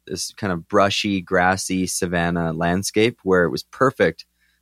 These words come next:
for all of those species. And they were able to just get so much more out of the land. And their, the results of that is incredible. I mean, they've, they've created this,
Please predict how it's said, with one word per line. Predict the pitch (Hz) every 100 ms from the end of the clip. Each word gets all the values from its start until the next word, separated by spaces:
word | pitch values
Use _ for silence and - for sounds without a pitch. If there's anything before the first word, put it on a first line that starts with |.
| _
for | 104
all | - 101 104
of | 110
those | 92 90
species. | - 92 92 - 80 85
And | 87
they | 92
were |
able | 82 107 117 107
to | 92
just | 92 87 -
get | 82 -
so | - 120
much | 123 101 -
more | 92 90 90 87 87 _ _ _ _
out | 104 110
of | 120
the | 98
land. | 90 85 85 85 87 -
And | 92 90 90
their, | 101 101 110 113 107 - _ _ _ -
the |
results | 107 98 104 104 120 -
of | 87
that | 87 80 80
is | - 87 82 85
incredible. | 82 82 - 123 104 82 82 80
I | 87
mean, | 85 85
they've, | 85 82 - _ _ _ _
they've | 95 -
created | - 104 104 107 87
this, | 90 85 - -